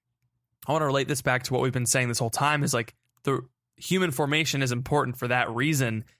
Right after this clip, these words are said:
is because if we're used to a world where we interact with the world around us, and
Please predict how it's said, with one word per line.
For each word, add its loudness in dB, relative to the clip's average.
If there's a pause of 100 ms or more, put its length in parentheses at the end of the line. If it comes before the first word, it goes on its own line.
(140)
is 0
because 0
if -2
we're 0
used -2
to 2
a 2
world 0
where 0
we 0
interact 0
with 0
the 2
world 0
around 0
us, 0
and 0